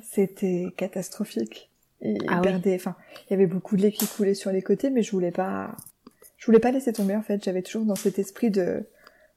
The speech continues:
Speaker 1: de, après la première opé-, opération, de pouvoir le remettre au sein. Voilà.
Speaker 2: Alors justement, on n'a pas parlé de ce suivi médical. Pendant la grossesse, t'es déjà
Speaker 1: Mm.
Speaker 2: dans ce parcours où tu,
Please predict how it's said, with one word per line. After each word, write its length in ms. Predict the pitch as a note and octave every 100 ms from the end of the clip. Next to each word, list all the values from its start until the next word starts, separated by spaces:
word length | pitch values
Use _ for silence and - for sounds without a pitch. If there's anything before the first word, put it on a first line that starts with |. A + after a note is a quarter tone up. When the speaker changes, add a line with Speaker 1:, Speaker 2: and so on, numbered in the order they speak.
| _
Speaker 1:
de, 220 | G3 F#3+ -
après 340 | A3 A3 - A#3
la 120 | G#3
première 320 | - G3+ G3+
opé-, 180 | F#3+ G3 -
opération, 580 | G#3+ G#3 G3 F#3+ - B3+ - _ _ A3+
de 60 |
pouvoir 280 | G#3+ - A#3
le 80 | G#3+
remettre 320 | G#3 G3+ -
au 20 |
sein. 180 | G3 - _ _ -
Voilà. 140 | F#3 - -
Speaker 2:
Alors 220 | F3+ F3
justement, 440 | G3+ - G#3 A3+
on 60 | A3+
n'a 120 | F3+
pas 120 | G#3
parlé 260 | G#3 G3 G#3
de 60 |
ce 140 | - G3+
suivi 320 | - G3 F#3+
médical. 440 | F#3+ E3+ G3 A#3 A#3
Pendant 260 | G#3+ G#3+
la 120 | G#3
grossesse, 460 | G3 G3+ G3 A3+ G#3+
t'es 120 | F#3
déjà 340 | E3 G3+ G#3+ A3+
Speaker 1:
Mm. 40 |
Speaker 2:
dans 120 | G3+
ce 80 | -
parcours 400 | F#3+ - - G3+
où 80 | F#3
tu, 280 | - G3